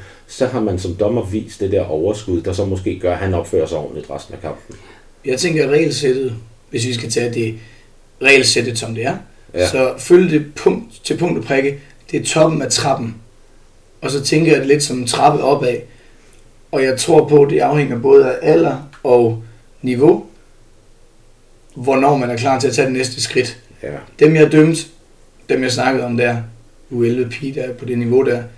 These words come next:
Speaker 2: de var meget tæt på første trin.
Speaker 1: Ja.
Speaker 2: Det vil sige, vi er stadig derhen, hvor vi skal lære at kaste og gribe. Vi er ikke derhen, hvor vi skal lære, at vi må højst tage tre skridt hele tiden i en kamp. Så kan vi ikke spille håndbold. Så kan vi ikke have det sjovt.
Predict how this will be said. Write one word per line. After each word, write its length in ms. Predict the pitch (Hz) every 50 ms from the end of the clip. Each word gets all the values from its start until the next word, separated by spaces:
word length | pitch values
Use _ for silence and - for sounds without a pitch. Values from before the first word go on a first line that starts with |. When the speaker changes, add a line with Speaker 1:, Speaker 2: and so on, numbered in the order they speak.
| - - _ _ - -
Speaker 2:
de 80 | 123 120
var 80 | 120 117
meget 340 | 117 117 120 127 135 131
tæt 200 | - - 131 120 117
på 80 | - 113
første 340 | 113 123 123 117 - 117 110
trin. 280 | - - 110 113 117 - - - - _ _ -
Speaker 1:
Ja. 180 | - 90 82 -
Speaker 2:
Det 100 | - 127
vil 100 | 127 123
sige, 360 | 113 - 120 120 117 113 113 - - - - _ _ - - -
vi 120 | - 131 131
er 40 | 120
stadig 240 | 113 135 139 139
derhen, 220 | 139 131 131 131 135
hvor 100 | 127 120
vi 100 | 120 120
skal 200 | 113 - - 120
lære 120 | 120 123
at 60 | 120 -
kaste 260 | 123 120 113 - -
og 60 | 113
gribe. 240 | - 135 135 131 117 - - - -
Vi 100 | - 131 123
er 20 | 120
ikke 160 | 120 113 -
derhen, 260 | - 120 110 117 127
hvor 80 | 127 120
vi 100 | 117 120
skal 200 | 117 - - 117
lære, 260 | 117 117 120 120 120 120
at 100 | 117 117
vi 40 | 120
må 120 | 120 117
højst 220 | 120 123 120 113 -
tage 100 | 113 110
tre 180 | - - 120
skridt 240 | 113 - - 127 117
hele 200 | 113 123 123 123
tiden 240 | - - 123 113 110
i 40 | 110
en 100 | 113 113
kamp. 240 | 110 110 113 117 113 - - - - _ _ _ - _
Så 360 | - - - - - - 131
kan 120 | 123 131 113
vi 60 | 113
ikke 120 | 110 113
spille 180 | - - 113 98
håndbold. 280 | 110 113 110 117 117 - - _ _ _ _
Så 200 | - - - 120
kan 80 | 120
vi 60 | 123
ikke 100 | 127 123
have 80 | 123 110
det 80 | 117 110
sjovt. 300 | - 113 104 - -